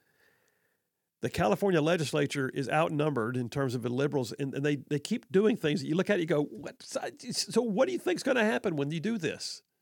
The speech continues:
Well, I've got a story here on Fox, and all of you out there in the listening audience who are independent truck drivers, you can appreciate this. You are a business owner. If you're an independent truck driver, that truck is basically your office. You are an independent driver,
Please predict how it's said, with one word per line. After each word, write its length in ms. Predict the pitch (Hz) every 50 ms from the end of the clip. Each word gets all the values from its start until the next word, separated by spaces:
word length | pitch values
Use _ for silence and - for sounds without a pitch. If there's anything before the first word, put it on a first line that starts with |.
| _ _ _ _ _ _ _ _ _ _ _ _ _ _ _ _ _ _ _ _ _ _
Well, 180 | - 147 180 202
I've 120 | 185 160
got 100 | 170 226
a 60 | 196 -
story 260 | - 214 208 208 175
here 160 | 160 196 196
on 80 | 185 151
Fox, 480 | - 185 185 208 202 139 - - - -
and 100 | - 139
all 160 | 143 160 196 220
of 80 | 190
you 160 | 196 214 214
out 200 | 202 190 196 190
there 140 | - 190 185
in 120 | 175 160 151
the 80 | 147
listening 340 | 151 180 156 - - 165 151
audience 300 | 165 170 165 160 147 -
who 100 | - 147
are 80 | 143 143
independent 480 | 156 165 165 143 - 165 151 147 -
truck 200 | - 185 190 -
drivers, 380 | 143 143 135 131 127 127 135 120
you 80 | 165
can 120 | 175 165 160
appreciate 500 | 139 - 190 202 - - 143 117 104 -
this. 300 | 131 113 104 - - - _ - - -
You 220 | 156 175 214 214
are 100 | 202 185
a 80 | 190 180
business 380 | 156 208 233 226 185 160 135
owner. 340 | 165 135 117 92 76 - - _ _ _ _ _ _ _ _ _ _ _ _ _ -
If 140 | - 143 -
you're 120 | 214 214
an 60 | 202 202
independent 540 | 202 190 202 190 - - 202 190 196 -
truck 180 | - 196 220 175
driver, 340 | 147 143 143 151 156 170 175
that 280 | 143 160 180 196 -
truck 280 | - - 196 208 196 -
is 80 | 151 113
basically 340 | 117 165 180 - - 165
your 180 | 147 160 175 170
office. 440 | 160 170 175 - 202 - - - - _ _ _ _ _ -
You 200 | 151 165 196 196
are 140 | 185 165 151
an 120 | 139 120
independent 500 | - 160 180 180 160 - 180 175 175 185
driver, 460 | 156 165 185 185 180 143 104 90 -